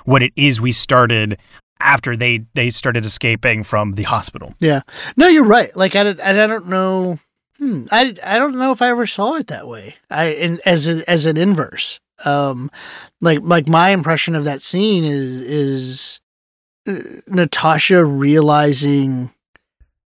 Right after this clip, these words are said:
Speaker 2: you know, like, like we, we've seen her throughout this film and some of these conversations being guarded and, and seeing her open up here and realize, like, "Here's the things I did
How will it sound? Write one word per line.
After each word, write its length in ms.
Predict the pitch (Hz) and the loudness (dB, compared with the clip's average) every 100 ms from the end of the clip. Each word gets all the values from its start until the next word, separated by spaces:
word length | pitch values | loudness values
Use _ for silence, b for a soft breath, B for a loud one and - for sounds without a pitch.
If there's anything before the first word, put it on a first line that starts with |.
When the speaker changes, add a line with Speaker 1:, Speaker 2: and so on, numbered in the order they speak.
| - | -4
Speaker 2:
you 80 | |
know, 240 | 147 135 131 | 0 0 2
like, 200 | 151 139 | 2 2
like 160 | 151 | 0
we, 180 | 135 139 | 2 0
we've 240 | 135 156 135 | 2 2 2
seen 340 | - 196 208 | 4 6 6
her 840 | 160 175 175 165 165 160 156 151 147 | 4 4 6 4 4 2 2 0 -2
throughout 360 | - 160 151 | -2 2 2
this 200 | - 147 | 0 -4
film 460 | - 156 160 151 147 | 0 2 4 4 2
and 160 | 139 135 | 0 0
some 120 | 156 | 0
of 40 | |
these 100 | 143 | 0
conversations 800 | - 139 135 151 143 139 139 123 B B B B - | 0 -2 2 2 2 2 -2 -4 B B B B -6
being 400 | 151 147 175 185 | 0 4 6 6
guarded 500 | 180 190 208 233 240 _ _ _ _ - | 6 6 4 2 -2 _ _ _ _ -2
and, 800 | 170 160 156 151 143 139 135 131 - 147 156 _ _ - | 2 4 4 2 0 -4 -6 -10 -10 -10 -10 _ _ -4
and 200 | 151 135 | -2 0
seeing 340 | - 180 175 | 4 4 6
her 180 | 151 147 | 4 4
open 220 | 160 170 | 2 2
up 160 | 147 - | 0 0
here 420 | 160 170 233 269 _ _ _ | 0 4 4 2 _ _ _
and 400 | 170 175 175 156 | 4 6 6 2
realize, 1000 | 156 170 165 156 156 151 147 139 131 - _ _ _ _ | 2 4 6 6 4 4 0 -2 -6 -10 _ _ _ _
like, 180 | 156 139 | -6 -6
"Here's 420 | - 165 190 185 | -2 4 6 6
the 100 | 156 | 2
things 280 | 151 170 160 | 2 2 2
I 140 | 147 156 | 0 0
did 420 | - 160 165 | -2 -2 -2